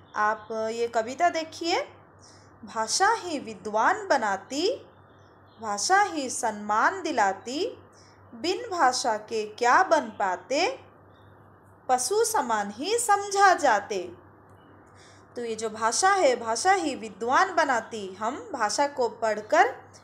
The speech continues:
लिखकर विद्वान बनते हैं, बहुत कुछ जानते हैं। अगर हम भाषा जानते हैं, उसके बाद ही हम बहुत सारे पढ़ेंगे और लिखेंगे और विद्वान बनेंगे।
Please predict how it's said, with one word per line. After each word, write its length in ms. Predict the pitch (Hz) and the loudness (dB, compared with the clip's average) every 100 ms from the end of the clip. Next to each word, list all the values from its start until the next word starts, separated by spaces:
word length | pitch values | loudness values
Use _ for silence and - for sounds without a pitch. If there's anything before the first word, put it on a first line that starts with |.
| - | -20
लिखकर 760 | 226 233 240 - 302 381 554 - - - - - 269 | -10 -10 -10 -2 6 6 4 -6 -20 -20 -20 -14 -8
विद्वान 540 | 320 - 339 415 440 | -6 0 4 4 6
बनते 360 | 381 320 294 269 | 4 6 4 2
हैं, 520 | 262 247 185 - 208 | 2 -6 -6 -10 -6
बहुत 280 | 233 233 - | -2 -2 -2
कुछ 180 | 349 | -6
जानते 480 | 370 294 247 240 254 | 0 2 2 2 0
हैं। 260 | 247 247 208 | 2 -2 -4
अगर 220 | 202 226 | -2 -4
हम 200 | 226 214 | -4 -8
भाषा 320 | 220 240 370 | -6 -2 0
जानते 420 | 349 302 254 240 | 2 2 2 -2
हैं, 140 | 247 320 | -4 -4
उसके 340 | 359 - - | -8 -8 -6
बाद 280 | 220 214 220 | -2 -2 -2
ही 80 | 359 | -2
हम 280 | 349 302 - - - - | -2 -2 -8 -18 -20 -8
बहुत 220 | 254 254 254 | 0 0 2
सारे 180 | 247 | 0
पढ़ेंगे 600 | 240 240 226 269 254 247 | 0 -2 0 -2 -2 -2
और 200 | 240 233 | -2 -4
लिखेंगे 460 | 220 220 - 254 240 | -6 -8 -8 -4 -2
और 460 | - 262 494 494 - | 2 2 2 -2 -8
विद्वान 440 | 294 294 359 427 | -6 0 2 2
बनेंगे। 540 | 349 277 233 214 196 | 2 0 -2 -6 -6